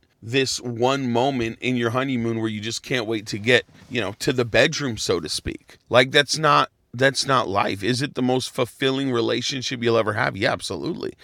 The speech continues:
You find the right wife or husband, what a blessing from the Lord it is. But it's not,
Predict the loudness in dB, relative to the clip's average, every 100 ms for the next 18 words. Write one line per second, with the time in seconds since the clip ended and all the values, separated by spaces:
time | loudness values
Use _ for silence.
0 | -20 _ -6 0 2 2 2 4 2 2
1 | 0 0 -2 2 2 2 -8 -10 _ -2
2 | -2 -2 -6 2 2 2 -6 -6 -8 -6
3 | -4 0 2 2 0 -6 -8 -10 -12 -14
4 | _ 0 0 2 2 4 4 4